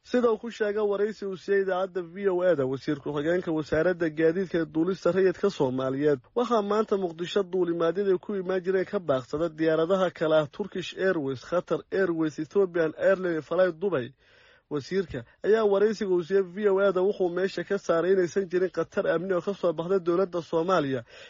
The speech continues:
isagoo xusay inaysan garanayn sababta ay ku baaqdeen diyaaradahan samayn jira duulimaadyada caalamiga ee imaan jira Muqdisho, wuxuuna xusay inay la xisaabtami doonaan. Arrintan ayaa ka dambeysay kadib markii war ka soo baxa safaaradda Maraykanka Nairobi ay ku leedahay,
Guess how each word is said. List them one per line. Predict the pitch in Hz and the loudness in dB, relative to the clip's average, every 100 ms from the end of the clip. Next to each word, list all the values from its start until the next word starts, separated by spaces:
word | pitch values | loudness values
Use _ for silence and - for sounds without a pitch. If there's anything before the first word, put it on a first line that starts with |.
| - | -10
isagoo | 180 190 226 220 | -6 0 2 2
xusay | 185 180 - 202 | -2 -2 0 2
inaysan | 180 160 196 | 2 -2 -2
garanayn | 180 190 190 170 | 0 -2 0 -2
sababta | - 185 185 170 | 0 0 0 -8
ay | |
ku | 156 202 | -6 -6
baaqdeen | 170 160 175 165 117 - - _ | -2 -2 2 0 -2 -10 -20 _
diyaaradahan | - 208 208 202 233 220 | 0 2 4 2 0 -2
samayn | 190 185 185 202 | -4 -4 -2 -2
jira | 175 185 | 0 -2
duulimaadyada | 185 175 165 165 165 196 190 160 | 0 -2 -2 -2 -2 -2 -2 0
caalamiga | 165 185 190 165 | 0 0 -2 -4
ee | 160 | -2
imaan | 185 180 | -2 -2
jira | 190 185 | -2 -4
Muqdisho, | 147 131 135 165 | -6 -10 -8 -4
wuxuuna | 160 160 165 185 | -4 -4 -4 -4
xusay | - 165 190 | -6 -4 -2
inay | 180 | 0
la | 180 | -2
xisaabtami | 185 165 160 151 180 170 | -4 -4 -2 -2 -2 -4
doonaan. | 147 156 170 180 147 | -2 0 2 2 2
Arrintan | 151 151 185 160 131 - - | 0 0 -2 -4 -6 -8 -4
ayaa | 180 208 | 0 2
ka | 196 226 | 2 -2
dambeysay | 196 180 170 - 202 | 0 -2 -2 -2 -2
kadib | 185 160 170 | -2 -4 -4
markii | 196 - 180 | -4 -2 -2
war | 190 | -2
ka | 208 | -4
soo | 196 185 156 | -2 0 0
baxa | 156 190 | 0 -2
safaaradda | 185 170 156 170 185 180 | -4 -2 2 2 2 -2
Maraykanka | 170 170 185 180 165 160 | 0 0 0 -4 -6 -4
Nairobi | 160 180 185 | 0 0 2
ay | 170 | -2
ku | - | -2
leedahay, | 202 143 131 147 | 0 0 0 -2